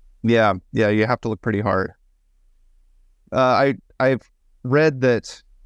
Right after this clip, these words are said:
the Greeks believed that comedy was the higher art form because tragedy is the way we see the world, but comedy is the way the gods see the, our world.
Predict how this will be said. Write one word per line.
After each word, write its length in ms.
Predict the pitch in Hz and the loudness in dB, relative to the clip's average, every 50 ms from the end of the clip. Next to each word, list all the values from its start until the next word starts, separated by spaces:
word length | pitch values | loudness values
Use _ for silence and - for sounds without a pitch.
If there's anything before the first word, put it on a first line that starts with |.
| - _ _ _ - - - - - | -20 _ _ _ -20 -20 -20 -14 -8
the 120 | 123 127 | -6 -6
Greeks 720 | 107 - - 117 123 127 123 107 - - - - - - - _ _ _ _ - | -6 -4 -2 0 2 2 2 0 -2 -14 -18 -18 -18 -18 -20 _ _ _ _ -2
believed 720 | - 117 110 104 107 113 110 110 110 110 110 98 92 - | -2 0 0 0 0 0 2 2 2 2 0 -2 -2 -4
that 180 | - 107 - - | -4 -6 -6 -6
comedy 460 | - - - 110 107 107 107 107 110 | -10 -6 -2 -2 0 0 0 0 0
was 160 | 104 101 92 | -2 -2 -2
the 80 | - 101 | -4 -6
higher 380 | - - 117 117 123 139 151 - | -4 -2 -2 -2 0 0 0 0
art 260 | - 160 165 165 - | 0 -2 -2 -4 -10
form 320 | - 185 180 196 208 208 - - | -8 -6 -4 -4 -4 -6 -6 -6
because 300 | 131 - - 131 113 - | -6 -2 -2 -2 -2 -2
tragedy 640 | - - - 113 107 107 117 113 - 135 120 123 | -8 -4 -2 0 0 0 0 -2 -2 -2 0 0
is 100 | 117 107 | 0 0
the 80 | - 117 | -2 -2
way 160 | 107 110 107 | -2 0 0
we 180 | 101 107 110 110 | 0 0 -2 -2
see 180 | - - 127 | -2 -2 -4
the 140 | 117 113 123 | -2 -2 -2
world, 300 | 117 123 123 123 123 113 | 0 2 2 2 0 -2
but 100 | - 95 | -4 -8
comedy 420 | - - - 107 107 107 107 107 | -6 -4 -2 -2 0 0 0 0
is 100 | 107 104 | -2 -2
the 80 | - 104 | -2 -2
way 100 | 107 104 | -2 -2
the 80 | 92 95 | -2 -2
gods 400 | - 90 95 98 92 104 110 - | -2 0 0 0 0 -2 -6 -8
see 200 | - - 131 131 | -4 -2 -2 -2
the, 100 | 127 - | -2 -2
our 200 | - - 135 135 | -2 -2 -2 -2
world. 320 | 139 143 143 151 160 175 | -2 0 0 -2 -2 -4